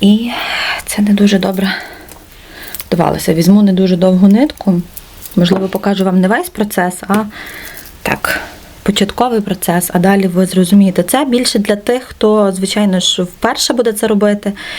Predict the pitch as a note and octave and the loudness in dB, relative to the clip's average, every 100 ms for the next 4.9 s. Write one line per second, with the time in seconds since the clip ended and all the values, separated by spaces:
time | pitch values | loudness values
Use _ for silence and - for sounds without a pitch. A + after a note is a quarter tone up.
0 | - - G#3 F3 - - F3+ F3+ F3+ F3 | -14 -6 -2 -2 -2 0 2 2 2 0
1 | F3 D#3+ E3 E3+ F3+ F#3 F#3 E3 D#3+ E3+ | -2 -4 0 4 4 4 0 0 0 0
2 | E3 E3 - F3 E3+ F#3 E3+ D#3+ - - | 0 -2 0 -2 0 0 0 -4 -10 -20
3 | - - - - - F#3 - D3+ D3+ G#3 | -20 -18 -18 -4 0 0 0 0 2 2
4 | D#4 - F#3+ D#3 - E3 D#3+ C#3+ | 0 -2 -4 -4 -4 -4 0 0